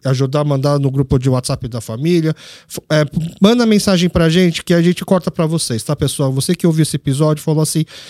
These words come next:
"Alex, é pra, eu acho muito importante esse minuto, um minuto, do minuto vinte e cinco até o vinte e sete.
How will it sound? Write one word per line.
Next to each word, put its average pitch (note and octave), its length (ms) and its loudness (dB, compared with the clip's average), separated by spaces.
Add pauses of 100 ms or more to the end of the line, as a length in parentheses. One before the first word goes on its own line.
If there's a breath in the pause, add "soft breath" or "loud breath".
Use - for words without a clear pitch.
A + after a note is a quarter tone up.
(140 loud breath)
"Alex, E3+ 320 2
é E3 80 0
pra, E3 220 -2
eu F3 100 2
acho F3 160 2
muito F#3 200 2
importante E3+ 340 0
esse - 180 -2
minuto, E3 400 2
um E3 40 4
minuto, D#3 580 0 (180)
do C#3+ 240 2
minuto D#3+ 380 4
vinte F3 160 2
e - 40 -4
cinco A3 280 -2
até G3+ 160 0
o F#3 40 2
vinte F3+ 180 -2
e - 40 -4
sete. F#3 380 -2